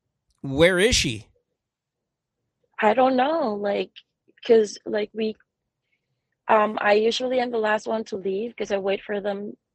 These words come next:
Speaker 2: to all clock out, right?
Speaker 1: Okay.
Speaker 2: So, and then let's say that's eleven in the evening. So we leave at eleven in the evening.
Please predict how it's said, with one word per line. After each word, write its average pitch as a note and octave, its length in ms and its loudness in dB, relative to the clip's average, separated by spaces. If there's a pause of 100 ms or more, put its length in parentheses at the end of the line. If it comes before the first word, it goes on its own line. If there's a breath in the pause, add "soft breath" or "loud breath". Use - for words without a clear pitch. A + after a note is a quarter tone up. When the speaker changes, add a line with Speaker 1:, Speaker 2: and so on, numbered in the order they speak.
(440)
Speaker 2:
to G#3+ 280 2
all F#3+ 220 2
clock F#3 380 -2
out, F#3 360 -2 (420)
right? F#3+ 380 -8 (240 loud breath)
Speaker 1:
Okay. D3 240 -2
Speaker 2:
So, G3 600 0 (760)
and G#3 140 0
then G#3 340 0
let's G#3+ 220 6
say G#3+ 160 8
that's G3 320 2
eleven G3+ 400 0
in G3 120 -10
the G3 80 -10
evening. F#3+ 560 -12 (120)
So - 180 -8
we G3+ 140 -2
leave G3 240 -6
at G3 100 -4
eleven F#3+ 380 -4
in F#3 120 -8
the F#3 80 -8
evening. F3 360 -8